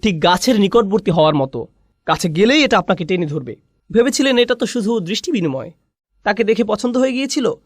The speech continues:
এরপর আবার তাকালেন, সে মুচকি হাসি দিল, আপনিও হাসলেন। এখান থেকে ধীরে ধীরে একটা চক্রের মধ্যে আটকে গেলেন। এরপর সব কিছু সীমার বাহিরে চলে গেল। কিছু বুঝে ওঠার আগেই এমন কিছুতে আটকে গেলেন,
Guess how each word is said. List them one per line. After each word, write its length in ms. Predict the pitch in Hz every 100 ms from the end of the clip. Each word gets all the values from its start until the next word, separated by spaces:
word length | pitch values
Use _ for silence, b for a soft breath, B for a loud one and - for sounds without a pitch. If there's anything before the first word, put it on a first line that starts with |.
| _ -
এরপর 220 | 202 208
আবার 220 | 175 185
তাকালেন, 480 | 180 160 143 131 - _ _ _
সে 120 | -
মুচকি 300 | 165 160 -
হাসি 220 | 220 262
দিল, 200 | 240 262 349 - _ -
আপনিও 320 | 180 170 151
হাসলেন। 360 | 135 127 113 - _ _ -
এখান 280 | 196 277
থেকে 180 | 262 240
ধীরে 260 | 185 214 262
ধীরে 160 | 247
একটা 180 | 269 -
চক্রের 380 | 226 214 - 233
মধ্যে 240 | 208 170
আটকে 280 | 170 - 160
গেলেন। 240 | 147 127 117 _ _
এরপর 260 | 175 165 180
সব 300 | - 262 294 -
কিছু 220 | 269 -
সীমার 300 | 214 220 202
বাহিরে 260 | 175 185 165
চলে 240 | 156 143
গেল। 220 | 131 117 - _ _ _ _ _ _ _ _
কিছু 200 | 214 202
বুঝে 280 | 170 180 220
ওঠার 240 | 254 254 233
আগেই 500 | 196 202 175 165 - -
এমন 360 | 170 220 269
কিছুতে 280 | 233 240 247
আটকে 300 | 190 - 240
গেলেন, 400 | 202 156 151